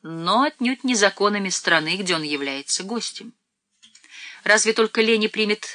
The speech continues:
магометанство, что, впрочем, не исключено, поскольку и в Коране нашлось место для Мадонны. За это время удалось разрешить и проблему закупок.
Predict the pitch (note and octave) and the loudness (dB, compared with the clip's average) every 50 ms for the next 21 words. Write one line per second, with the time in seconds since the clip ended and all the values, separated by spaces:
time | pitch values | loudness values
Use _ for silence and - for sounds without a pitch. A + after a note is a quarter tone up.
0 | - _ _ _ - F#3 G#3+ G3 A3+ G#3+ A3+ A3+ - C#4+ B3+ G3 - - - C3 | -18 _ _ _ -8 -8 -6 -4 -2 -4 -2 2 2 2 2 2 -2 -8 -10 -14
1 | A#2+ A#2+ - _ _ _ _ _ _ _ _ - - - - F3 - - F3+ E3+ | -16 -16 -20 _ _ _ _ _ _ _ _ -6 -6 -2 -2 -2 -2 0 0 0
2 | - G3 F#3+ G3+ A3+ A3 - - B3 - - C#4+ B3+ G3+ D#3 - C#3 - - - | 0 -2 -2 -4 -4 -4 -4 -4 -4 -2 -2 2 2 2 0 0 -2 -4 -4 -4
3 | D#3 D3+ - E3 D#3 D3+ - - D#3 D3+ D#3 F3+ G3+ A#3 B3 A3+ F#3+ _ _ _ | -6 -6 -4 -4 -6 -6 -4 -2 -2 2 4 4 2 2 0 -2 -4 _ _ _
4 | _ _ _ _ _ E3+ E3 D#3+ - - E3 D3+ - - D#3+ D#3 D#3 D3+ - - | _ _ _ _ _ -6 -4 -4 -2 -2 -2 0 0 -2 -2 -4 -2 -2 -2 -2
5 | - E3+ E3 F3 F3+ F#3+ G#3 G#3+ G3 F#3 E3 D3 C3+ A#2+ A2 G#2+ G2 _ _ _ | -2 -8 -6 -4 -4 -4 -4 -2 0 0 0 0 -2 -6 -14 -16 -18 _ _ _
6 | _ _ _ _ _ _ _ _ _ _ _ _ _ _ _ _ _ _ _ _ | _ _ _ _ _ _ _ _ _ _ _ _ _ _ _ _ _ _ _ _
7 | _ _ _ _ _ _ _ _ _ _ _ _ _ _ _ _ _ _ _ _ | _ _ _ _ _ _ _ _ _ _ _ _ _ _ _ _ _ _ _ _
8 | _ _ _ _ _ _ _ _ _ _ _ _ _ _ _ _ _ _ - E3 | _ _ _ _ _ _ _ _ _ _ _ _ _ _ _ _ _ _ -6 -4
9 | E3 F#3 A3+ C#4 C4+ - C4 B3+ C4+ C#4 C4 C4+ A#3+ A3+ A#3 B3 C4 B3 - G#3 | 2 4 4 4 6 6 6 8 10 10 10 10 10 10 8 8 8 6 6 6
10 | A#3+ A3 G#3+ G#3+ G#3+ - - A#3 - A3+ A3 - G3+ G3+ F#3+ G#3+ A#3 A#3 A3 A3+ | 6 6 8 8 8 8 6 6 4 4 2 4 4 6 6 6 6 8 6 6
11 | G#3 - A3 G#3+ - - C#3+ A#2+ - - - - - - - - - - | 6 6 4 2 2 -2 -6 -6 -6 -10 -14 -14 -12 -14 -12 -14 -16 -18